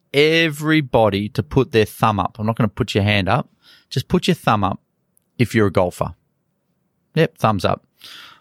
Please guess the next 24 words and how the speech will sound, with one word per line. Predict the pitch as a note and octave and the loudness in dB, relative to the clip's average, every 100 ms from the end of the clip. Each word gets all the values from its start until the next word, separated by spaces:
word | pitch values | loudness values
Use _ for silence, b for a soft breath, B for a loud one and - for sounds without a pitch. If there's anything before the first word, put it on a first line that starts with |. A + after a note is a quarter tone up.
| B | B
What | C3+ F3+ | 2 4
I | G#3 | 4
want | F3 E3 C#3+ | 2 2 2
you | C#3 | 0
to | A2 | -2
do, | G2 B2 G2+ G2+ D3+ D3 _ _ _ | 0 2 2 0 -4 -8 _ _ _
I | B2 | 0
want | D3 G#3 G#3 | 2 2 2
you | |
to | C#3+ | 0
put | - D#3 - | 0 -2 -2
your | B2 | -4
thumb | - C3+ B2+ A2 | -2 0 0 0
down | G#2 B2 G#2+ F2+ G2+ D#3+ - _ _ _ | 2 4 4 2 -2 -6 -8 _ _ _
if | G#2 - | -8 -2
you | B2+ | -2
started | - D3+ C#3+ B2+ - | 0 2 2 0 -2
playing | C3 A2+ F#2+ | 0 2 2
golf | G2+ G#2+ - | 2 2 0
at | F#2+ | -2
a | F#2 | -2
private | - G#2+ G#2+ F#2+ | 2 2 2 0
golf | G#2+ D3 | 0 0
course. | - D#2+ - - | -4 -10 -10 -18